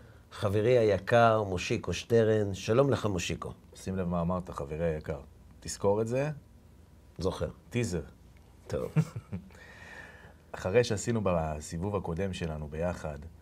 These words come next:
Speaker 2: את המעגל של הערבות, באמת נתת פה הסברים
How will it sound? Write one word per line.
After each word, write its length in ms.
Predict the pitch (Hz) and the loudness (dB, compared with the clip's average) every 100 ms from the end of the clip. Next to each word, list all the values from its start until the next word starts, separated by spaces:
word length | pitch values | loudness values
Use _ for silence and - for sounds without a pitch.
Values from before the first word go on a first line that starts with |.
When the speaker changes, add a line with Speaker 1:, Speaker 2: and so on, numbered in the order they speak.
| - - - 90 | -20 -20 -16 -10
Speaker 2:
את 100 | 85 | -8
המעגל 400 | 78 78 78 92 | -6 -4 -2 -2
של 160 | 87 | -2
הערבות, 600 | 80 76 85 90 - - - - - - - - | -4 -6 -6 -8 -10 -20 -20 -20 -20 -20 -20 -12
באמת 240 | 82 85 | -8 -6
נתת 220 | 82 82 | -6 -4
פה 200 | 82 80 | -4 -6
הסברים 540 | 76 73 78 82 85 | -8 -8 -6 -4 -4